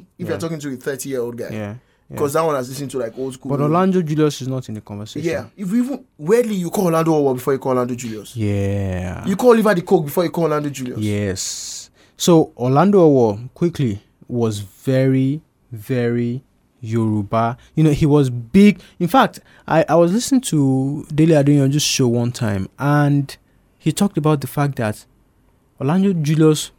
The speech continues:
Speaker 2: probably made records before Baba Ike Dairo.
Speaker 1: Yeah, that makes perfect
Speaker 2: Orlando,
Speaker 1: sense.
Speaker 2: Orlando,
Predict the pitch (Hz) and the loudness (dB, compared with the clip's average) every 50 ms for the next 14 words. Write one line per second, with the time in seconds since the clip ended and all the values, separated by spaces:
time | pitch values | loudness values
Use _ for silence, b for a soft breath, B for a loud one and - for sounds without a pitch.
0 | _ - 160 156 147 156 147 147 165 160 151 147 143 143 139 139 135 131 127 123 | _ -6 -4 -2 0 0 0 0 0 2 2 2 2 2 2 2 0 -2 -4 -2
1 | 135 131 127 - 135 131 127 123 - _ _ 113 110 - - - 123 120 123 131 | -2 -2 -2 -4 -6 -6 -6 -8 -10 _ _ -18 -18 -18 -10 -6 -4 -4 -4 -4
2 | 131 - _ _ _ _ _ _ _ _ _ _ _ _ _ _ _ _ _ 127 | -6 -10 _ _ _ _ _ _ _ _ _ _ _ _ _ _ _ _ _ -6
3 | 120 110 113 117 120 127 131 127 127 123 - 120 110 113 120 127 120 117 117 117 | -4 -2 -2 -2 0 0 0 -2 -2 -4 -6 -8 -6 -4 -4 -4 -2 -2 -4 -6
4 | 120 120 _ _ _ _ _ _ _ _ _ _ _ - 294 302 269 - - 208 | -6 -10 _ _ _ _ _ _ _ _ _ _ _ -6 -2 0 0 0 -2 -2
5 | - _ _ _ _ _ _ _ _ _ _ - 220 277 269 262 247 - - 208 | -6 _ _ _ _ _ _ _ _ _ _ -6 -4 -2 -2 -2 -4 -4 -4 -4
6 | 196 180 196 202 170 175 196 233 233 262 - - - 185 196 214 240 247 262 254 | -6 -4 -4 -4 -2 0 0 2 2 0 0 0 0 0 0 2 2 2 2 0
7 | - - | -2 -4